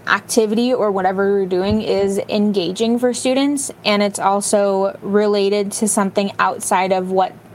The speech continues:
math class is. So what I mean by that is we want our math lesson to be related to something a student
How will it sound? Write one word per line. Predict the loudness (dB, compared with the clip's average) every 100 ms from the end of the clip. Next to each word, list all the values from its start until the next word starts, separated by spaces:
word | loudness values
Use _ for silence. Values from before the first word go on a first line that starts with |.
| -20 -4
math | 0 0 -2 -4
class | -2 -2 -2 -8
is. | -8 -8 -8 -10 -12 -20 -20 -18
So | -6 -2 0 0 -2 -4 -6
what | -4 -2 0
I | 0
mean | 0
by | 0 0
that | 0 -2 -2
is | 0 0 0 -2 -6 -12 -20 -20 -12 -2
we | 0
want | 2 0 -2 -6 -12 -18 -20 -6 0
our | 2 2 0
math | 0 0 -2 0
lesson | 0 0 0 0 0
to | 0
be | 0 0
related | 0 0 0 -2 -4
to | -4
something | -2 -2 0 -2
a | -4
student | -4 -2 -2 -4